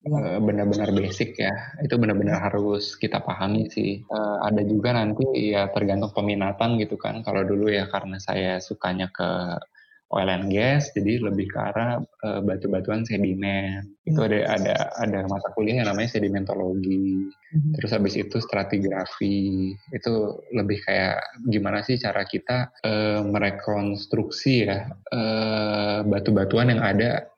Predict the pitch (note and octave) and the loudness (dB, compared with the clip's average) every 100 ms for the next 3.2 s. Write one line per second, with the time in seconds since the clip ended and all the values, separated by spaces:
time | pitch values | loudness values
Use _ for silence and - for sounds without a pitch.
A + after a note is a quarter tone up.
0 | - C3 G2+ F#2+ G2 G2+ G2+ G2 G2 F#2 | -2 2 4 6 4 2 2 4 4 4
1 | G2 G2 F#2 - G#2+ G#2 A2+ _ - - | 2 0 0 0 -2 -4 -10 _ -20 -20
2 | _ _ _ - D3+ - _ - G2 G#2+ | _ _ _ -4 -4 -8 _ -2 2 2
3 | B2+ D#3+ | 4 4